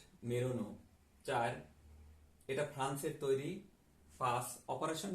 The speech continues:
নবযাত্রা কি ছবিসহ ভোটার তালিকা ও এনআইডি কার্ড প্রণয়ন দুহাজার সাত সালে বাংলাদেশ সেনাবাহিনীর তত্ত্বাবধানে এটা পরিচালিত হয়েছিল। ছয়, এনআইডির মে-, বা স্মার্ট কার্ডের মেয়াদকাল দশ বছর।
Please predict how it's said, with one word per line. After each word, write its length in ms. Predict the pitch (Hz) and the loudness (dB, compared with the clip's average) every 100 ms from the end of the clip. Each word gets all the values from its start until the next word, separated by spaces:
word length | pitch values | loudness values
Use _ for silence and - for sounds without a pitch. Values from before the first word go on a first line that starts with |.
| 156 | 0
নবযাত্রা 580 | 127 127 135 131 143 139 139 - - - - - - - - 190 175 127 - | 0 2 0 0 0 0 -2 -6 -20 -20 -20 -20 -20 -20 -2 0 2 0 0
কি 140 | 147 160 165 - - | 2 2 0 -10 -4
ছবিসহ 380 | 139 165 175 170 135 | 0 0 0 0 0
ভোটার 240 | 139 147 147 | 0 0 2
তালিকা 320 | 143 135 147 151 - | 0 -2 -4 -4 -2
ও 20 | 135 - | -2 0
এনআইডি 280 | 127 131 135 127 | 0 0 -2 -2
কার্ড 160 | 123 - | -2 -4
প্রণয়ন 300 | 127 127 151 123 | -4 -2 -2 -2
দুহাজার 300 | 117 113 110 | -2 -2 -4
সাত 140 | 120 - - | -6 -8 -4
সালে 180 | 143 175 175 - - - 117 | -2 -2 -6 -14 -20 -4 0
বাংলাদেশ 360 | 117 117 117 - | 2 2 -2 -2
সেনাবাহিনীর 540 | 127 127 131 147 156 123 | -2 -2 0 -2 -4 -6
তত্ত্বাবধানে 460 | - 117 113 117 | -6 -4 -2 -2
এটা 120 | 110 110 | -2 -4
পরিচালিত 380 | 110 104 104 101 101 | -6 -6 -8 -8 -10
হয়েছিল। 280 | 101 - 117 - - - - - - - - - - - - - - - - | -10 -10 -14 -16 -20 -20 -20 -20 -20 -20 -20 -20 -20 -18 -14 -14 -14 -20 -8
ছয়, 360 | - 131 120 147 - - - - - - - | 4 6 6 4 -4 -18 -20 -20 -20 -10 0
এনআইডির 420 | 147 165 165 160 147 | 2 4 4 4 2
মে-, 160 | - - | -2 0
বা 60 | 135 135 | 0 2
স্মার্ট 200 | 160 151 | 0 -2
কার্ডের 240 | 151 143 135 | 0 0 2
মেয়াদকাল 340 | 131 127 135 120 120 | 0 0 0 2 2
দশ 100 | 113 117 | 0 -2
বছর। 300 | 120 151 | -4 -2